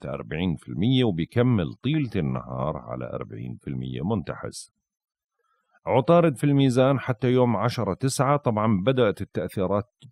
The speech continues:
تزداد لبداية عملية التراجع، لأنه يوم عشرة تسعة بداية التراجع لعطارد،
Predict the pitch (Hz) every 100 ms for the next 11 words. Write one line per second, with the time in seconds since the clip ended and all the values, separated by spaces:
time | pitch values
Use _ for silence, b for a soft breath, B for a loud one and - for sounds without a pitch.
0 | - 110 78 76 107 101 78 57 57 52
1 | 67 67 67 58 69 78 110 98 - -
2 | 65 87 87 80 - 73 82 95 92 131
3 | 101 60 64 67 76 71 62 - 92 73
4 | - 113 69 57 57 78 73 - - 73
5 | 92 95 87 69 65 64 53 - 73 104
6 | 120 143 139